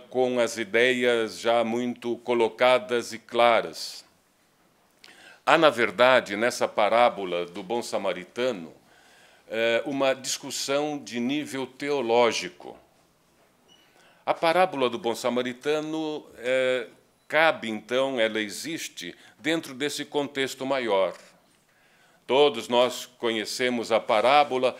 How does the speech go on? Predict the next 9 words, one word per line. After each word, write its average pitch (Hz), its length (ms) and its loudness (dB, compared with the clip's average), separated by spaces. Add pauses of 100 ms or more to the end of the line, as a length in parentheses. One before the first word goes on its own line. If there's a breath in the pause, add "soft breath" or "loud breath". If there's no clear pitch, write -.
(140 loud breath)
a 113 80 2
partir 117 380 0
do 113 120 -8
momento 127 680 -2
em 113 100 -6
que 117 200 -6
alguém 120 520 0
desce 117 600 0
do, 101 680 -8